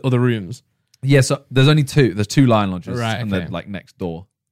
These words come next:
Speaker 1: Okay.
Speaker 2: So they're both windows are facing the same way, so you can't see into
Speaker 1: Yeah,
Speaker 2: each
Speaker 1: that's what I
Speaker 2: other's.
Speaker 1: was, that's what I was saying,
Speaker 2: Uh,
Speaker 1: yeah,
Speaker 2: then
Speaker 1: yeah.
Speaker 2: you can walk around the lion, like, bit, but you can't really see into the house. They kind of block it with the
Speaker 1: Yeah, that's
Speaker 2: walls
Speaker 1: good,
Speaker 2: and,
Speaker 1: yeah.
Speaker 2: like, you can go far side, and maybe if you had some, like, binoculars and stuff, you might be able to see in. But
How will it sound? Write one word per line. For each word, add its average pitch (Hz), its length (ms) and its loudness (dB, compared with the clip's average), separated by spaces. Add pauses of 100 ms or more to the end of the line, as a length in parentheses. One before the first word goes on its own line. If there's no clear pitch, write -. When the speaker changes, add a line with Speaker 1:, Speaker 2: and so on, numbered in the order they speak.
Speaker 1:
Okay. 117 160 -4
Speaker 2:
So 110 80 0
they're 101 120 2
both 98 280 0
windows 90 360 -4
are 87 100 -12
facing 87 300 -12
the 85 60 -16
same 85 180 -12
way, 82 140 -16
so - 140 -6
you 113 60 4
can't 117 220 0
see 110 160 -6
into 95 160 -4
Speaker 1:
Yeah, 139 260 2
Speaker 2:
each 127 80 -2
Speaker 1:
that's - 20 0
what 147 60 0
I - 20 -2
Speaker 2:
other's. 120 120 -4
Speaker 1:
was, 120 80 -6
that's 120 120 -6
what 123 40 -4
I - 20 -6
was 113 80 -10
saying, 110 200 -4
Speaker 2:
Uh, 110 40 -2 (220)
Speaker 1:
yeah, 90 60 -4
Speaker 2:
then 123 180 4
Speaker 1:
yeah. 107 240 -2
Speaker 2:
you 131 200 0
can 170 400 0
walk 143 240 4
around 123 260 4
the 104 80 2
lion, 90 480 0 (380)
like, 92 260 -4 (360)
bit, 110 320 0 (320)
but 120 60 -2
you 113 80 2
can't 113 320 -2
really 104 180 2
see 98 200 -2
into 92 140 -4
the 90 80 -6
house. 87 240 -4
They 101 120 -2
kind 104 160 0
of 92 80 -4
block - 240 -8
it 92 120 -8
with - 160 -14
the 139 100 -4
Speaker 1:
Yeah, 110 260 -2
that's 87 140 -4
Speaker 2:
walls 87 120 -8
Speaker 1:
good, 90 100 -12
Speaker 2:
and, 87 100 -12
Speaker 1:
yeah. 80 280 -12
Speaker 2:
like, 92 120 -12
you 123 120 -2
can 131 180 4
go 147 180 4
far 131 280 2
side, 127 340 2
and 120 80 -6
maybe 123 200 4
if 117 80 0
you 120 80 0
had 113 120 -2
some, 113 100 -6
like, 104 160 -2
binoculars 120 500 -2
and 127 120 -4
stuff, 131 240 -2
you 127 80 -6
might 120 120 2
be 120 80 -2
able 117 100 0
to - 60 -16
see 120 180 -2
in. 127 140 0
But 101 240 -4